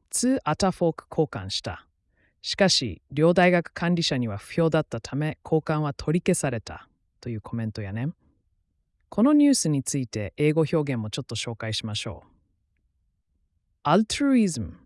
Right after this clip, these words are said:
いう言葉がありますけど、日本語では利他主義、つまり他人への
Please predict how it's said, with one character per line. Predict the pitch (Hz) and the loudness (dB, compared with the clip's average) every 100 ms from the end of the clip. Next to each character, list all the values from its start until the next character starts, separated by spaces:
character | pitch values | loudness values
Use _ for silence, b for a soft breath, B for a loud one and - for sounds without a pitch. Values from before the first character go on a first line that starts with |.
| _ | _
い | 139 | -6
う | 139 | -4
言 | 143 147 | -4 -2
葉 | 139 | -2
が | 120 | -2
あ | 113 | -2
り | 120 | -2
ま | 120 | -2
す | - | -4
け | 113 | -6
ど、 | 113 95 - | -6 -8 -6
日 | 139 | -2
本 | 139 180 | 0 2
語 | 180 | 2
で | 170 | 2
は | 151 107 92 127 | 2 -2 -8 -4
利 | 160 | -2
他 | - 214 | 2 2
主 | - 175 | 2 -2
義、 | 135 - - _ _ _ _ | -4 -10 -18 _ _ _ _
つ | - | -2
ま | 175 | -2
り | 123 113 | -2 -6
他 | - 147 | -4 2
人 | 180 190 185 | 4 4 2
へ | 156 | 0
の | 117 | -2